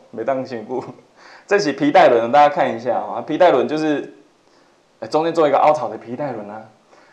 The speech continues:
为什么用纸张？纸张学生可以去做变化。你市面上买的皮带轮都是固定的，而且还不够大，因为我们要放大那个扭力哦，其实还蛮多的，才能去带动它嘛。好，好，那我们来看哈，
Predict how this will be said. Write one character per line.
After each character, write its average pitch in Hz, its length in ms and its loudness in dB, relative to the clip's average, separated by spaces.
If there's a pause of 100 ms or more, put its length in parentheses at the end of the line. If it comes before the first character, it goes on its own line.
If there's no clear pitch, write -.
(220)
为 208 80 4
什 165 100 0
么 156 80 0
用 180 180 4
纸 113 200 -8
张？ 127 320 -4
纸 117 120 -12
张 151 140 -2
学 143 160 -6
生 139 120 -4
可 135 120 -6
以 107 60 -8
去 123 100 -10
做 123 180 -6
变 117 220 -8 (100)
化。 110 200 -10 (140)
你 123 100 -8
市 202 160 -8
面 208 120 2
上 196 160 2
买 120 140 4
的 120 60 2
皮 135 140 -6
带 170 100 4
轮 131 100 2
都 139 80 -4
是 143 80 -12
固 143 200 -6
定 120 200 -8
的， 95 160 -10 (240)
而 - 80 -8
且 143 100 -6
还 117 60 -6
不 - 120 -10
够 113 200 -2
大， 101 180 -4 (540)
因 185 140 -2
为 190 40 4
我 139 100 4
们 123 140 -4
要 156 120 2 (680)
放 - 160 4
大 160 140 6
那 151 80 4
个 147 100 4
扭 107 220 -6
力 120 180 -6
哦， 104 140 -10
其 107 80 -18
实 113 80 -10
还 104 60 -10
蛮 101 260 -14
多 95 200 -8
的， - 120 -12 (100)
才 113 120 -8
能 113 120 -6
去 139 100 -14
带 127 200 0
动 113 220 -8
它 95 180 -16
嘛。 92 100 -20 (360)
好， 98 260 -8 (360)
好， - 400 -2 (340)
那 151 480 4 (1200)
我 110 100 -8
们 110 120 -6
来 107 120 0
看 117 260 -4
哈， 98 280 -16